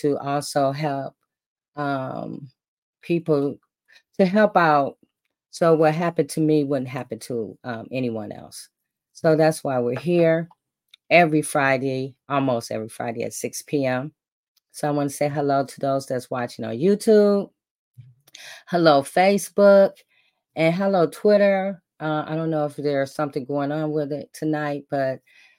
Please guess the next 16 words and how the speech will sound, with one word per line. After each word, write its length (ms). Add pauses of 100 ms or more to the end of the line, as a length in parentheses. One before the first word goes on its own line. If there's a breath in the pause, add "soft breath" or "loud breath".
(420 soft breath)
hello 420
to 140
Twitter. 680
Hello 420
to 180
those 360
who 400 (320 soft breath)
listen 720
on 400
the 480
podcast 640
platforms. 760
Thank 280
you 160
guys 340
for, 520